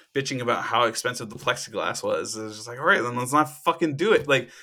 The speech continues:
it became, like, that whole thing. I'm just like, "I don't give a shit about this. You're more excited about this than I am. What the fuck?"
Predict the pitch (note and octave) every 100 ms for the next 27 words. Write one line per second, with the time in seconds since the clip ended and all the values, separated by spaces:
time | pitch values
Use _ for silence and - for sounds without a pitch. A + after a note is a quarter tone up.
0 | - C#3+ C3+ D3 C#3 B2+ B2+ - B2 A#2
1 | A#2 G#2+ A#2 C3+ C3 C3 C3 C3 A#2+ C3
2 | C#3 D#3 F3 C3 - F3 G3 - - C3+
3 | B2 A#2 G#2 - G#2+ F#2+ - A#2 C#3 D3+
4 | D#3 C#3 D3+ C#3+ C#3+ D#3+ B2+ C3+ C3 B2+
5 | C3 G#3+ A#3 G2+ G#3 A3+ - - - C3+
6 | D3 D3 C#3+ - D#3 -